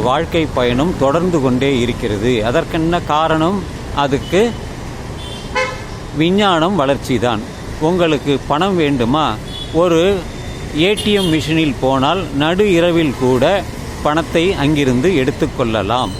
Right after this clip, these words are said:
அந்த அளவிற்கு நவீன காலம் வளர்ந்து விட்டது. எனவே, பொய்யை உண்மை என்று நம்புவதை நீங்கள் ஏற்காதீர்கள், அலசி ஆராயுங்கள்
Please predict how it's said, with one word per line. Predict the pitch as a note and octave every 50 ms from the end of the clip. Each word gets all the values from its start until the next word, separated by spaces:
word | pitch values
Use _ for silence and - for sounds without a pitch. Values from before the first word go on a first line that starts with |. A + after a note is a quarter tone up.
| - - - - - - -
அந்த | C#3 C#3 D3 D#3+ D3+ D3+
அளவிற்கு | D3 C#3 C#3 C#3 D3+ C#3 - - F#3 G3 G#3 G#3 D#3+ - - C3
நவீன | C3+ D3 D3+ F3 F#3+ G3 F#3 E3+ C#3+
காலம் | B2+ B2+ B2+ B2 B2 C3 D#3 G3+ G3+ C#3 - A#2
வளர்ந்து | B2 C3+ D#3 F3 F3 F#3 E3 D#3+
விட்டது. | C3+ B2 G#2+ - - - A2+ G#2 G2 A2+ A#2+ A#2 G#2 F#2 - - - - - - - - - - - - - - - - - - - -
எனவே, | C3+ C3+ C3+ D3 D3 C#3+ D#3+ D3+ B2 A#2+ B2 C3 D3+ C#3+ B2 - - - - - - - - - - - - - - - - -
பொய்யை | E3+ E3 F3 G3+ G#3 G3+ G3 G3 F#3 C#3
உண்மை | A#2 C#3+ D#3 D#3+ F#3 F#3+ G3 G3 E3+
என்று | D3+ C#3+ C3+ B2+ A#2 C#3+ E3 D#3+ C3 G#2+ G#2+ A2 - - - - - - - - - - - - - - - - - - - C#3+
நம்புவதை | C#3+ E3 F#3 G#3 A3+ G#3+ F#3+ F3 D3+ E3+ F#3+ F#3+ D3+
நீங்கள் | C3+ D#3 F#3 G3+ G3+ F3+ F3+ F3
ஏற்காதீர்கள், | C#3+ B2+ C3+ D3 D3+ D3 - D#3 C3+ B2 A2 A2 A2+ G#2+ G2 F#2+ B2 A#2+ A2 F#2+ G2+ - - - - - - -
அலசி | B2+ C3+ D3+ E3+ F3 - - - F3+ G3 - - A#2
ஆராயுங்கள் | A#2+ C3 C#3 C3+ D3 C#3+ C3 A2+ A2+ A2 G#2 G2 F#2+ F#2 A2+ A#2+ A2